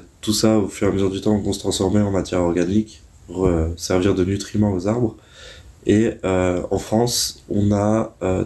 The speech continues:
trop souvent tendance à justement retirer ces branches-là, euh, que ça soit dans des forêts, euh, communales, euh, même, enfin, très souvent domaniales aussi, encore plus même. Euh, mais dans les forêts, euh,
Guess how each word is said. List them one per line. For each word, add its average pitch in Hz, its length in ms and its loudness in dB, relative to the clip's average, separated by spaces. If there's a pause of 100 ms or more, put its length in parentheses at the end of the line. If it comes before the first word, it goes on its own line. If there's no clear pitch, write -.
(100)
trop 127 200 0
souvent 107 380 0
tendance 107 580 -2 (540)
à 101 180 2
justement 101 580 0
retirer 101 640 0
ces 104 160 -4
branches-là, 101 600 0 (580)
euh, 87 880 0
que - 120 -12
ça 95 120 0
soit 101 240 2
dans 95 120 2
des 90 120 0
forêts, 92 340 -2
euh, 92 340 2 (920)
communales, 107 640 2 (480)
euh, 90 180 2
même, 90 380 0 (180)
enfin, 85 320 0 (200)
très - 160 -2
souvent 92 280 0
domaniales 92 460 2
aussi, 98 260 -2
encore 98 220 -4
plus - 280 -2
même. 110 220 2 (720)
Euh, 87 540 2 (460)
mais 104 220 2
dans 104 120 2
les 98 80 2
forêts, 92 360 0
euh, 90 340 0